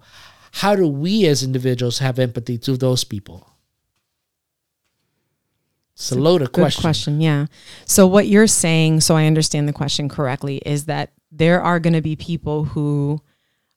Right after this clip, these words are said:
Speaker 2: are gonna say, "Psh, I'm not feeling sorry for anybody. I'm just gonna be like, whatever, you know, I'm just, I
Speaker 1: I
Speaker 2: gotta
Speaker 1: gotta get
Speaker 2: get mine."
Speaker 1: mine. Mm-hmm.
Speaker 2: Okay. Um,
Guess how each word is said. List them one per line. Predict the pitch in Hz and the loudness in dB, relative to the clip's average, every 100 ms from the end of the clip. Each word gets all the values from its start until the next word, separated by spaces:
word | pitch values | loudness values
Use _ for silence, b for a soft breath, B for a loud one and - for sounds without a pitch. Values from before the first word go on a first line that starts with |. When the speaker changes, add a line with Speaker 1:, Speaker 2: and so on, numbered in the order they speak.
| _ - | _ -2
Speaker 2:
are | 156 | 0
gonna | 151 151 147 | 4 4 2
say, | 160 151 143 127 - | 2 2 0 -2 -6
"Psh, | - - - | -4 -4 -2
I'm | 143 | 0
not | 208 | 0
feeling | - 160 156 | 0 0 0
sorry | 175 175 | 0 -2
for | 185 202 | 0 2
anybody. | 175 175 131 135 147 | 4 4 4 2 2
I'm | 170 | 4
just | 202 147 | 4 4
gonna | 151 143 | 4 4
be | 143 | 2
like, | 139 135 | 0 -2
whatever, | 151 170 170 147 147 - | 0 2 2 -2 -8 0
you | 160 | 2
know, | 143 | 4
I'm | 143 170 | 4 4
just, | 190 | 2
I | 135 | 2
Speaker 1:
I | |
Speaker 2:
gotta | 190 160 | 4 6
Speaker 1:
gotta | |
get | 151 | 6
Speaker 2:
get | 147 | 6
mine." | - 185 156 143 139 - 139 | 6 6 6 4 0 -6 -4
Speaker 1:
mine. | 151 | 0
Mm-hmm. | 156 | 0
Speaker 2:
Okay. | - B B B B B B B - | -2 B B B B B B B 4
Um, | 180 165 160 160 | 8 8 6 2